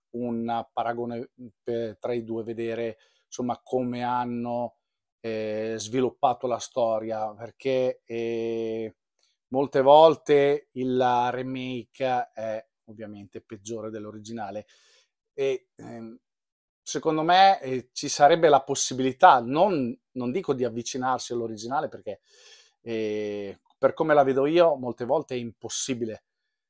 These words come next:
avvicinarsi alla pellicola originale, eh, con gli attori che c'erano in quell'epoca, eh, grandissimi attori, la storia, perché, eh, quelle storie lì, eh, di quegli anni lì, secondo me sono ineguagliabili, però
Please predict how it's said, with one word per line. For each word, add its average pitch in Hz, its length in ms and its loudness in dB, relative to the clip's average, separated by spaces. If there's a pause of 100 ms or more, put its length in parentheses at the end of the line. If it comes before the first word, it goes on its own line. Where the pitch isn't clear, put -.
(120)
avvicinarsi 113 600 -6
alla 113 100 -4
pellicola 117 400 -8
originale, 110 800 -8 (120)
eh, 101 380 -14
con 120 280 -10
gli 113 160 -8
attori 120 460 -4
che - 140 -12
c'erano 117 800 -4 (340)
in 120 160 -8
quell'epoca, 120 1040 -2
eh, 113 240 -10
grandissimi 117 600 -8
attori, 127 460 0 (540)
la 127 180 -2
storia, 151 880 12
perché, 135 800 0
eh, 117 280 -6
quelle 131 200 -2
storie 131 360 -2
lì, 135 480 0 (100)
eh, 117 420 -8
di 117 120 -10
quegli 120 340 -2
anni 127 420 2
lì, 123 400 -2 (400)
secondo 117 400 -10
me 127 140 -6
sono - 220 -12
ineguagliabili, 117 840 -2
però 135 460 4